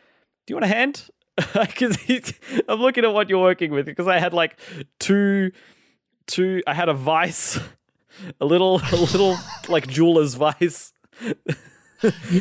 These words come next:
Speaker 2: you
Speaker 1: and two plastic clamps,
Speaker 2: you kn-
Speaker 1: and I was working this thing
Speaker 2: what you,
Speaker 1: poorly.
Speaker 2: what you need, Kerry, now, I don't
Speaker 1: Yeah.
Speaker 2: know, I genuinely don't know where you would get one of these,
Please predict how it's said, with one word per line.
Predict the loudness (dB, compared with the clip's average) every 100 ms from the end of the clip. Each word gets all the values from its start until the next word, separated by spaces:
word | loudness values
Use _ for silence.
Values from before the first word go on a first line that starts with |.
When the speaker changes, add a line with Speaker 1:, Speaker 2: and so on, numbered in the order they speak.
| 2
Speaker 2:
you | 2
Speaker 1:
and | 0
two | -2 0 2 0
plastic | -2 -2 -2 0 0 0
clamps, | 0 -2 0 -2 -2 -6 -10 0
Speaker 2:
you | 0
kn- | 0 -8 -4
Speaker 1:
and | -2 0
I | 2 2
was | 2 2
working | 2 2 2 -2
this | -2 -2
thing | -2 -2 -4 -10 0
Speaker 2:
what | 4
you, |
Speaker 1:
poorly. | 6 6 4 2
Speaker 2:
what | 2
you | 4 4
need, | 6 4 4
Kerry, | 2 2 2 -4 -6 _ _ _ _ _ _
now, | 0 4 4 4 0
I | 0 4
don't | 6
Speaker 1:
Yeah. | 6
Speaker 2:
know, | 6 4 -2 -2
I | 0 0
genuinely | 0 -2 0 -2 -4 -2
don't | -2
know | -2 -4
where | 0 0
you | 2
would | 0
get | -2 -4
one | -4
of | -2
these, | -2 -2 -4 -12